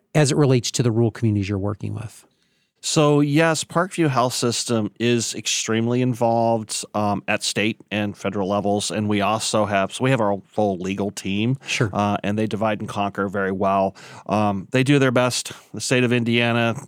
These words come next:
Speaker 2: has recently just enacted some new legislation that's not favorable to hospitals,
Speaker 1: Really?
Speaker 2: uh, especially the not-for-profits, right? Um, I
Speaker 1: Haven't
Speaker 2: think
Speaker 1: heard
Speaker 2: it,
Speaker 1: that, so honestly.
Speaker 2: I think in their right mind that they feel like they're doing the right thing, but anytime it takes,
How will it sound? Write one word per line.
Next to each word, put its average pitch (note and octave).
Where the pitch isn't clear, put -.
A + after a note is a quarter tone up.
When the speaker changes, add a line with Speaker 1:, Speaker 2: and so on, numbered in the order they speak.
Speaker 2:
has A2
recently A2+
just A2+
enacted G#2+
some G#2+
new A2+
legislation G#2+
that's A#2+
not B2
favorable B2+
to C#3+
hospitals, D3+
Speaker 1:
Really? D3
Speaker 2:
uh, C3
especially C3
the B2+
not-for-profits, C3+
right? F3
Um, A2+
I G2+
Speaker 1:
Haven't C#3+
Speaker 2:
think B2+
Speaker 1:
heard D#3+
Speaker 2:
it, -
Speaker 1:
that, F#2+
so -
honestly. C3
Speaker 2:
I G2
think D#3
in D3+
their C#3+
right C3+
mind C3
that B2+
they A#2
feel B2+
like C3
they're A#2+
doing B2+
the A#2+
right B2
thing, D#3
but G#2+
anytime A#2
it A2
takes, -